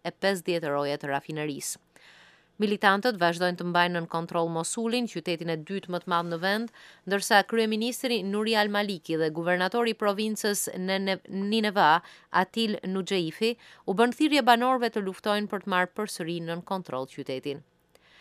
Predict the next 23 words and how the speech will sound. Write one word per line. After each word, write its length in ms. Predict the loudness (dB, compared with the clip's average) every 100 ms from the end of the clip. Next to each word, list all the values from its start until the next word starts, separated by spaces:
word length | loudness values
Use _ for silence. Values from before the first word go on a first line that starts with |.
| -20 _ _ 0
Kryeministri 540 | 4 4 2 0 2 4
al-Maliki 460 | 4 2 0 -4 -4
kritikoi 460 | -2 -2 0 0
zyrtarët 400 | 0 -2 2 2
e 60 | 2
ushtrisë 480 | -2 -4 -4 -4 -4
që 20 | -2
dezertuan 560 | -2 -2 -2 -4 -2
pozicionet 560 | -4 -6 -6 -4 -2 -2
e 60 | -2
tyre 300 | -2 0 2 2
dhe 80 |
u 20 | 0
larguan 480 | 0 -2 0 -2 -2
nga 80 | -4
Mosuli, 460 | -6 -6 -6 -4 -4 _ _ -12
duke 180 | -4 -2
thënë 240 | 0 -2 -4 -16 -20 -8
se 160 | 0
ata 160 | 2 2
ishin 300 | 0 -2 -6
pjesë 480 | -4 -2 -2 -2 -8
e 60 | -6